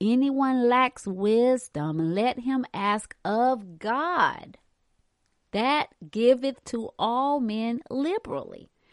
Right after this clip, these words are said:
So women, if you don't have wisdom today as a single wife, <laughs> yeah, you're already a wife.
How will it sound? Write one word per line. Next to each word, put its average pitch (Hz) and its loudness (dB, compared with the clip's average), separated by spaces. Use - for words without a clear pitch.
So 294 6
women, 311 2
if - -2
you 311 0
don't 294 4
have 233 2
wisdom 233 4
today 214 -2
as 202 0
a 180 0
single 277 4
wife, 170 -4
<laughs> - -14
yeah, 269 4
you're 226 4
already 277 6
a 294 0
wife. - -2